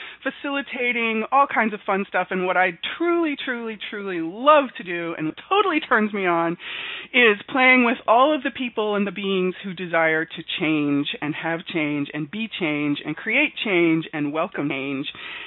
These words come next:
in their life and be empowered to know who they be and the amazingness that they brought to the planet and, um, what else is possible and how does it get even better than that?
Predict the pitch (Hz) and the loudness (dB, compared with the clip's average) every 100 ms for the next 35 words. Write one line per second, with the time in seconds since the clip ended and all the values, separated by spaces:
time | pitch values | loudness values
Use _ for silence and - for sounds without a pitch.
0 | - 160 160 139 127 127 143 - 151 147 | -12 -6 -4 -2 -4 -4 -6 -10 -8 -8
1 | 139 131 - 143 147 139 - 151 135 131 | -6 -6 -6 -6 -6 -10 -12 -14 -12 -12
2 | 135 - 156 180 208 175 - - - - | -12 -8 -4 -2 0 -2 -4 -10 -12 -14
3 | - - 233 233 180 151 135 147 147 - | -16 -8 -6 -4 -4 -6 -10 -14 -16 -16
4 | - - - 151 160 165 170 185 190 170 | -20 -16 -8 -4 -4 -2 2 2 2 0
5 | 147 - - 170 147 147 147 143 143 135 | -2 -8 -16 -12 -12 -10 -10 -8 -10 -8
6 | - - - - 151 - 143 151 - - | -10 -12 -16 -16 -16 -10 -10 -8 -12 -18
7 | - - 147 139 127 151 - - 151 202 | -20 -16 -12 -10 -10 -10 -12 -12 -8 -6
8 | 165 - - - 185 175 147 143 135 127 | -6 -6 -14 -8 -8 -10 -14 -14 -10 -10
9 | - 277 302 233 254 220 175 165 165 165 | 0 2 4 4 2 -2 -4 -2 -2 -2
10 | 151 156 175 | -2 0 2